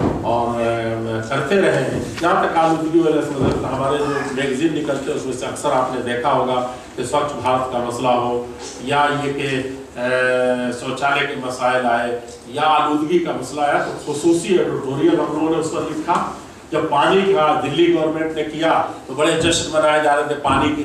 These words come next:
قیمت کم ہو گئی اور یہ اتنا مفت ملے گا اور یہ ملے گا۔ تو اس وقت ہم کسی اور خواب میں تھے اور صبح ہوتے ہوتے ہم نے اخباروں کو دیا تھا، بہتوں نے چھاپا بھی کہ پانی کی حفاظت جل ہی جیون ہے۔ قرآن کہتا ہے، "وَجَعَلْنَا مِنَ الْمَاءِ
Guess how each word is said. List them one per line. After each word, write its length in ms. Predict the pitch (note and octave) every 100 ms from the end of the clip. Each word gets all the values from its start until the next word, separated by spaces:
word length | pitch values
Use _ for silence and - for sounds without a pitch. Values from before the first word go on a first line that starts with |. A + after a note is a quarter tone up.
| -
قیمت 320 | C#3+ D3 C#3+
کم 140 | C#3+
ہو 180 | C#3 C3+
گئی 140 | C#3 C#3
اور 140 | C3
یہ 120 | C#3
اتنا 200 | C#3 D3
مفت 320 | D3 D3 D3
ملے 180 | D3 C#3 C3+
گا 60 | C#3
اور 80 | C#3 D3
یہ 60 |
ملے 240 | C#3 C3 C3
گا۔ 160 | D#3 - - -
تو 100 | E3 B2
اس 60 | -
وقت 240 | E3+ -
ہم 220 | D#3 E3 - - -
کسی 220 | D#3 E3+
اور 220 | E3+ E3+
خواب 340 | - D#3 E3
میں 100 | E3 E3
تھے 80 | F3+ - - C3+
اور 120 | - -
صبح 240 | D#3 E3+
ہوتے 300 | D3+ D3+ D#3+
ہوتے 280 | D3 - A2+ - - - -
ہم 160 | C#3
نے 40 | C#3
اخباروں 520 | - B2+ C3 D3+ -
کو 80 | A#2
دیا 200 | C3+ D3
تھا، 200 | C#3+ D3
بہتوں 360 | B2+ A2 B2+
نے 80 | B2+
چھاپا 340 | - - D3 C3
بھی 200 | B2 B2 - - - -
کہ 280 | C3 B2+ - - -
پانی 420 | C3+ D#3+ E3+ E3+
کی 200 | C#3+ C3
حفاظت 760 | B2+ A#2+ A#2+ D3 D#3+ - - C#3+
جل 180 | C3+
ہی 260 | C3+ E3+ -
جیون 480 | - C#3+ F3 D3 A2+
ہے۔ 200 | - - -
قرآن 200 | - C#3+
کہتا 400 | C#3+ B2+ B2+ C#3+
ہے، 60 | C#3+
"وَجَعَلْنَا 500 | C#3 C3 C3+ C#3 B2+
مِنَ 120 | B2
الْمَاءِ 300 | B2 C3 C3